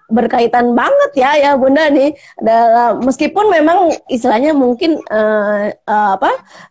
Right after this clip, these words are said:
eh, di sini Ayah Hilman, eh, engineer-nya lebih ke mana nih, Ayah?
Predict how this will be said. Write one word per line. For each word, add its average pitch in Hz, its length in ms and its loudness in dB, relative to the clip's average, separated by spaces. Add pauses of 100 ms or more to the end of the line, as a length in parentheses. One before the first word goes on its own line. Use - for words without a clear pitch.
eh, 208 240 2
di - 20 2
sini 285 220 0 (240)
Ayah 254 320 0
Hilman, 254 420 0 (240)
eh, 240 840 0 (120)
engineer-nya 269 720 0
lebih 269 160 0
ke 269 160 0 (140)
mana 285 340 0
nih, 214 240 -2 (160)
Ayah? 220 320 -2